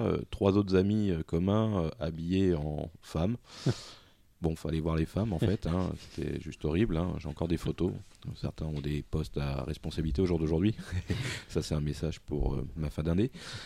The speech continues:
Speaker 2: Donc, euh, voilà, donc c'est, ça a été, euh, juste un grand choc pour Monsieur Araki, qui a, <laughs> franchement, je pense qu'il a, <laughs> il s'est dit, « Oui, non, franchement, euh, j'ai bien rigolé. » Donc, euh, ouais, ouais, non, c'était un super hommage et tout, euh, bien rigolo.
Speaker 1: Ouais, ouais.
Speaker 2: Alors,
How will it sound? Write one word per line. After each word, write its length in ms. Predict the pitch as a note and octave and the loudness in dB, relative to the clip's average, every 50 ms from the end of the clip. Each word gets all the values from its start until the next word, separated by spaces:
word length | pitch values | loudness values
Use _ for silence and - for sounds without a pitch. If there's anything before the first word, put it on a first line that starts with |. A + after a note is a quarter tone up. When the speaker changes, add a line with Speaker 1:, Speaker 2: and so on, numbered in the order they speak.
| - - - G2+ | -14 -8 -2 2
Speaker 2:
Donc, 260 | A2+ C3 B2+ - - | 2 2 4 4 4
euh, 60 | A2+ | 6
voilà, 260 | G#2+ A2 F#2+ F2 D#2+ | 8 8 8 8 8
donc 220 | E2+ G#2+ A#2 - - | 6 4 4 4 4
c'est, 300 | - G#2 G#2 G2 G2 F2 | 6 6 8 8 6 6
ça 100 | - F#2 | 4 2
a 40 | |
été, 200 | F2+ - B2 B2 A#2+ | 4 4 4 4 6
euh, 140 | G#2 F2+ E2+ | 6 6 6
juste 180 | F2+ - - | 4 2 2
un 80 | A#2 G2+ | 2 2
grand 180 | E2+ F2+ G#2 | 4 4 4
choc 260 | A2 - - B2 B2 - | 4 6 6 4 4 4
pour 180 | - F2+ F2 | 2 2 2
Monsieur 280 | F2+ F2 - - G2 F#2 | 4 2 2 4 4 4
Araki, 420 | E2+ E2 F2 E2 - - A#2 A#2+ | 4 4 2 2 0 -2 -4 -2
qui 120 | - - - | -4 -4 -4
a, 160 | E2 D#2+ D2 - E2+ | -2 -2 -4 -6 -8
<laughs> 100 | - - | -10 -12
franchement, 420 | - - - F2 - - - - - - - - - - | -8 -4 -4 -4 -4 -4 -6 -8 -6 -8 -8 -8 -8 -6
je 140 | - - C#3+ | -2 0 2
pense 220 | G#2+ - - - | 2 2 0 -2
qu'il 220 | - - - C3+ - - | 0 4 4 4 4 2
a, 60 | - - - - - - - - - | -4 -6 -6 -6 -8 -8 -8 -8 -6
<laughs> 440 | - - - - - - - - - | -6 -6 -4 -6 -8 -8 -6 -4 -4
il 60 | F#3+ - | -4 -4
s'est 160 | - B2+ G#2 | -2 -2 0
dit, « 140 | G2+ G2+ G2+ | 2 2 2
Oui, 160 | F#2+ G2+ G2+ | 4 4 4
non, 240 | G2 F#2+ F2 E2 D#2+ - - | 4 4 2 2 0 -4 -4
franchement, 400 | - F2+ F2 - - - - - | -2 -2 -2 -2 -4 -6 -2 2
euh, 120 | F2 F2 | 2 2
j'ai 180 | E2+ E2+ F#2 E2+ | 4 4 2 2
bien 160 | E2+ F#2+ F2+ | 2 2 2
rigolé. » 400 | F2+ E2+ E2+ D2+ D#2 F#2 A#2 - - - - | 2 4 4 4 4 2 2 0 -4 -6 -2
Donc, 300 | F#2 F#2+ F#2+ F#2+ - - | 0 0 0 0 2 2
euh, 340 | F2+ E2+ E2+ E2 E2 E2 | 4 4 4 4 4 4
ouais, 100 | E2 E2 D2+ B1+ | 4 4 2 2
ouais, 20 | A#1+ | 0
non, 140 | F2+ F#2 - | 0 -2 -2
c'était 180 | - F#2+ - F#2+ | -2 -2 0 0
un 60 | F2+ | -2
super 280 | - - - F2+ D#2+ | -2 -2 0 2 2
hommage 360 | D#2 D2+ E2 F2 F2+ F#2+ F2+ E2 | 2 4 4 4 4 2 2 0
et 80 | D2 | -2
tout, 280 | - - E2+ F#2 F#2+ F2 | -2 -2 0 0 2 2
euh, 80 | C#2+ C2 | 2 2
bien 180 | C#2+ D#2 F2 | 0 0 0
rigolo. 440 | E2+ D#2+ D#2 D#2 D2 D2+ F2 F#2+ G2+ G2 | 0 0 2 2 4 4 6 6 6 4
Speaker 1:
Ouais, 40 | - | 2
ouais. 280 | - F#2 F#2 F2+ F2+ | 0 -2 -4 -4 -4
Speaker 2:
Alors, 180 | - C2+ C2+ - | -2 -4 -4 -4